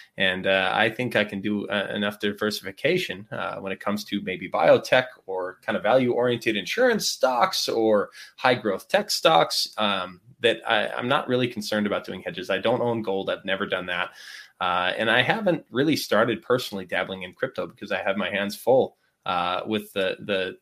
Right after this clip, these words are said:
you know, equity securities market anyway. And, um, really, you know, that, that'll probably change,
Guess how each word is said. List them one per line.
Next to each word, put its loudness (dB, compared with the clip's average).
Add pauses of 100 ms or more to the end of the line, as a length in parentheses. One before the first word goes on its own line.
you -6
know, -8
equity -2
securities -2
market -8 (100)
anyway. -4 (120)
And, -10
um, -4 (200)
really, 0
you -6
know, -8
that, 0
that'll 0
probably -2
change, -6